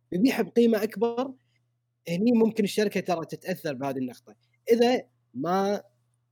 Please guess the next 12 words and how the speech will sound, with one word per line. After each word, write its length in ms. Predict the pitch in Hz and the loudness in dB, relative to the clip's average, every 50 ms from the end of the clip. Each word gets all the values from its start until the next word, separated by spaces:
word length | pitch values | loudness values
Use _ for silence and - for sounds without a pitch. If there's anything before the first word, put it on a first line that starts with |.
| _ | _
تسارعوا 680 | - - - - 170 165 170 180 - 113 123 127 123 113 - _ _ _ _ _ - | -14 -8 -2 0 0 2 2 2 0 0 -4 -6 -8 -10 -16 _ _ _ _ _ -10
وثبتوا 680 | 131 135 - - 156 147 143 - 240 233 - 226 185 185 | -10 -8 -6 -6 -6 -4 0 0 0 2 4 4 4 4
هذا 180 | 190 190 180 | 4 2 2
السعر، 500 | 175 - - - 196 180 202 247 254 254 - _ _ _ _ _ - | 0 -2 -2 -2 0 0 2 0 -2 -4 -10 _ _ _ _ _ -6
بأنهم 360 | 143 151 165 175 190 185 151 | -4 -2 0 0 -2 -2 -4
يغيرون 340 | 147 131 160 160 165 190 190 | -4 -2 0 0 2 0 -2
استراتيجيتهم 920 | 180 - - 170 165 160 160 - 143 139 143 165 175 170 - - 185 196 - _ _ _ _ _ _ _ _ _ _ _ - | -2 -6 -6 -4 -4 -4 -4 -4 -8 -4 -2 -2 -2 -2 -2 -6 -8 -8 -10 _ _ _ _ _ _ _ _ _ _ _ -14
بال-، 920 | 131 139 139 160 156 156 147 - - 135 127 120 117 110 104 98 92 - _ _ - | -12 -4 -2 0 0 0 0 -2 -4 -4 -4 -4 -6 -8 -10 -14 -18 -20 _ _ -10
بالشركة 460 | 135 - - - 190 160 139 - 139 | -8 -2 2 2 2 2 2 0 -2
نفسها. 340 | 127 120 - - - 107 - _ _ - _ _ _ _ - | -2 -2 -6 -10 -14 -16 -18 _ _ -20 _ _ _ _ -12
أتمنى 840 | 127 - - - 233 277 277 262 226 202 180 160 156 139 123 113 104 95 87 - - - - - _ _ _ _ _ - _ 165 | -10 -6 2 6 6 8 8 8 8 8 8 6 4 2 -2 -4 -8 -12 -16 -18 -20 -20 -20 -20 _ _ _ _ _ -10 _ -2
رجي 460 | 185 196 - 165 156 139 127 120 | -2 -2 0 0 0 0 0 -2